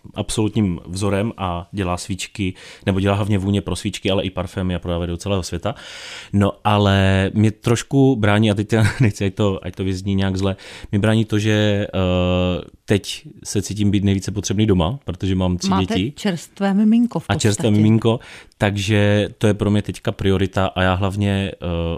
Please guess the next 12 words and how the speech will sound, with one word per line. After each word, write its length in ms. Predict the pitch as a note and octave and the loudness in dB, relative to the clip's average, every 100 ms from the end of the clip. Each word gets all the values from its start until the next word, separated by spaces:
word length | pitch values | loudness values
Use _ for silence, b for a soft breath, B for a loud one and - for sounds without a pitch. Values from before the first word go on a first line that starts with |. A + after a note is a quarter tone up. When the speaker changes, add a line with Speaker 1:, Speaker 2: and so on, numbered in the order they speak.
| - | -6
Speaker 1:
u 60 | |
téhle 260 | G2 G2+ G#2+ | -2 0 0
práce 580 | - F#2 F#2 - G2+ G2 B B B | 0 -2 -2 -2 -2 -2 B B B
stejně 460 | - - G#2 G#2 G2+ | -10 0 2 4 2
vždycky 440 | F#2+ G2 - G2+ | -2 -6 -4 -2
jde 100 | G2 | 0
hlavně, 500 | F2+ G2 F#2 F#2+ F#2+ | 0 -2 -2 -2 -2
nejde 240 | G#2 A2 A#2+ | 0 2 2
ani 200 | G#2+ A2+ | 0 -2
o 80 | G2+ | -4
to, 240 | - G#2 B B B B - | -2 -2 B B B B -10
eh, 320 | F#2+ F2 E2+ | -4 -2 -2